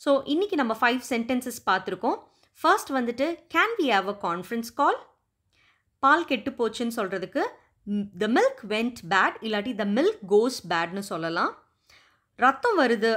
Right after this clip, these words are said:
அப்படின்றதுக்கு சொல்றதுக்கு, "I am bleeding-னு" சொல்லலாம். மழை வர்றதுக்கு, "It's raining-னு" சொல்லணும். "சேலம் என்னுடைய சொந்த ஊர்" அப்படின்ற ஸ்டேட்மெண்ட் இங்கிலீஷ்ல சொல்றதுக்காக, "I am a native of Salem-னு" சொல்லலாம். இல்லாட்டி,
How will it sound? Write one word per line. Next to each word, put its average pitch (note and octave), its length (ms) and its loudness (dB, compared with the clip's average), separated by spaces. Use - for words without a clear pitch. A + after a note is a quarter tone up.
அப்படின்றதுக்கு G#3 580 -4
சொல்றதுக்கு, F#3 520 -2
"I B3 260 4
am G4 40 0
bleeding-னு" A3 540 0
சொல்லலாம். G3 720 -4
மழை C4 340 6
வர்றதுக்கு, A3+ 720 0
"It's F4 320 -4
raining-னு" A#3+ 580 2
சொல்லணும். G3 440 -2
"சேலம் A4 420 2
என்னுடைய B3+ 380 2
சொந்த A#3 420 0
ஊர்" A#3 160 2
அப்படின்ற G#3 500 -4
ஸ்டேட்மெண்ட் G3+ 420 -6
இங்கிலீஷ்ல G3 460 -6
சொல்றதுக்காக, F3+ 680 -2
"I E4 180 6
am A#4 220 0
a - 20 4
native A#3+ 280 -2
of A#3 140 -2
Salem-னு" A3+ 440 -2
சொல்லலாம். G#3 580 -4
இல்லாட்டி, G3+ 400 -2